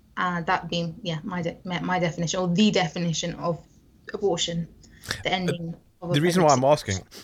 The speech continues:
Speaker 2: the, the reason why I'm asking that is because it's a loaded question, because, uh, people have these arguments about, well, after, after the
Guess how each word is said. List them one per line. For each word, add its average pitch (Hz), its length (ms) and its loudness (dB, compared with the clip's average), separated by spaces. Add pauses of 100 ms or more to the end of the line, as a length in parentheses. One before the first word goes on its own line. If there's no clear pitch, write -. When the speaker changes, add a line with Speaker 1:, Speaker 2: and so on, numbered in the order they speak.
(100)
Speaker 2:
the, 117 240 -4
the 110 100 2
reason 135 220 4
why 113 80 6
I'm 107 80 6
asking 113 340 4
that 90 160 4
is 90 80 0
because 95 640 2
it's - 240 -2
a 98 80 2
loaded 98 420 6
question, 101 480 2
because, - 580 0 (760)
uh, 85 300 0 (600)
people 110 400 4
have 95 260 4
these 92 260 0
arguments 95 500 0
about, 90 300 -4
well, 107 280 4 (480)
after, 104 560 2 (320)
after 131 320 6
the 98 160 2